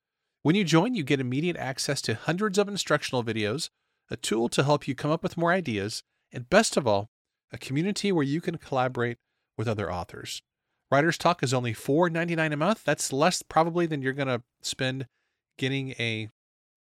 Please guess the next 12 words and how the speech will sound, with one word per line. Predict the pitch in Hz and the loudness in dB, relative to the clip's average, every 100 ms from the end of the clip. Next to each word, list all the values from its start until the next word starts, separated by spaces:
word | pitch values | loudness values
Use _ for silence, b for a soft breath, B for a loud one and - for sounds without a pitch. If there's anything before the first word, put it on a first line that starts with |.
| _ _ _ - | _ _ _ -10
grande | 117 123 147 143 135 131 | 0 2 2 2 0 0
caramel | - 151 143 | 0 0 2
macchiato | 135 131 123 117 117 | 0 -2 0 0 0
at | - | -4
Starbucks. | - 104 95 92 - | -6 -4 -4 -6 -8
At | 117 | -8
least | 110 | -6
that's | 107 - | -6 -2
what | 107 | -4
I | |
always | 92 90 | -4 -8
get. | - - | -12 -14